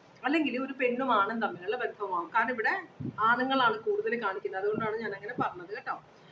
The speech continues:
അപ്പോ ഈഗോ കാരണമാണ് ഇതിനകത്ത് നിന്ന് വിട്ടുപോകാൻ, ഉം, മനസ്സില്ലാത്തത്. കാരണം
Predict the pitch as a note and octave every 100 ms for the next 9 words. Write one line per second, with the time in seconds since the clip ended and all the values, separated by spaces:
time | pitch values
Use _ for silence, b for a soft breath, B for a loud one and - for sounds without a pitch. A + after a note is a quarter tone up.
0 | B B C#4 D4+ A#3+ B3+ C4 C4+ E4 D#4+
1 | D4 C#4+ C#4+ C#4 C4+ B3 A#3+ A#3 A#3+ B3
2 | A3+ A3+ D4 C#4 A3 G#3 A#3+ E4 - -
3 | - - - - - - - A3 G#3+ G#3
4 | G#3 A3+ B3 B3+ A3+ F#3+ G3+ A3+ D#4+ D#4+